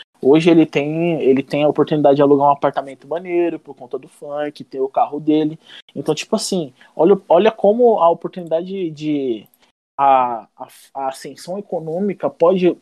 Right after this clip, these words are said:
pintar pra essas pessoas que, tipo, é, talvez,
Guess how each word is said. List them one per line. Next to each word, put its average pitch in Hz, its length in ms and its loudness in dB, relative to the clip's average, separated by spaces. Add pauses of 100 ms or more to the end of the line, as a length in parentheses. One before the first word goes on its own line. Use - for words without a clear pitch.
pintar 160 420 -4
pra - 140 4
essas 175 220 -2
pessoas 175 540 -4
que, - 100 -6
tipo, 147 580 2 (480)
é, 131 140 4
talvez, 143 880 -2